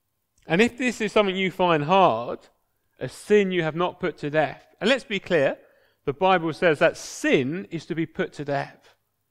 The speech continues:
and partiality is a sin. We've seen that. This isn't just an area we can be okay with struggling with. This is an area we need to put to death. Stop. Breathe.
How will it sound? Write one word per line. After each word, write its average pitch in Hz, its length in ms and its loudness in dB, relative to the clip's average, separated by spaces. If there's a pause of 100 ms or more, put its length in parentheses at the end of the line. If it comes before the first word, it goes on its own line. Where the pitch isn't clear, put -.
(120)
and 131 120 -14
partiality 165 640 2
is 139 80 -8
a 147 80 -6
sin. 196 300 0
We've 139 160 -6
seen 208 300 -8
that. - 400 -18 (640)
This 156 180 -8
isn't 214 280 -6
just - 300 -14
an 156 220 -6
area 147 500 0 (420)
we 143 140 -2
can 131 260 -6
be 131 200 -2
okay 135 380 -2
with 123 140 -6
struggling 117 520 -4
with. 92 220 -12 (540)
This 151 200 -8
is 143 100 -6
an 147 100 -2
area 143 300 4
we 131 100 -4
need 135 140 -6
to 127 80 -10
put - 380 -8
to 131 100 -6
death. - 440 0 (2250)
Stop. - 800 0 (1160)
Breathe. 127 460 0